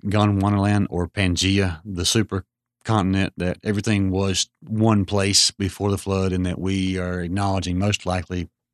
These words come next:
with stuff like the mention of Peleg when, when the earth was divided. Those things suggest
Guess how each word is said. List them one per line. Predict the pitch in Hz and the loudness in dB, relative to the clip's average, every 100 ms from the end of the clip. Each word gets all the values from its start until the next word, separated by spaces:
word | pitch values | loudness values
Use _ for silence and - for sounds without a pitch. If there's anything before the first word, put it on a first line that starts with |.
| _ _ _ - | _ _ _ -8
with | 85 82 - - _ _ _ - | -6 -6 -8 -20 _ _ _ -20
stuff | - - 107 - | -18 -6 -6 -4
like | 92 - | -6 -2
the | |
mention | 98 113 92 | 0 2 0
of | 90 82 | -2 -2
Peleg | 98 95 95 82 | 0 2 2 0
when, | 87 87 82 - _ | -2 -2 -4 -10 _
when | 98 87 | -4 -2
the | 87 | -2
earth | - 101 87 | -2 -4 -2
was | 92 | -6
divided. | 90 85 92 90 90 - _ _ _ _ _ _ _ _ - | -6 -4 -2 -2 -4 -8 _ _ _ _ _ _ _ _ -2
Those | 110 113 | 0 2
things | - 117 110 | 2 2 2
suggest | - 95 95 107 101 | 0 -2 2 2 0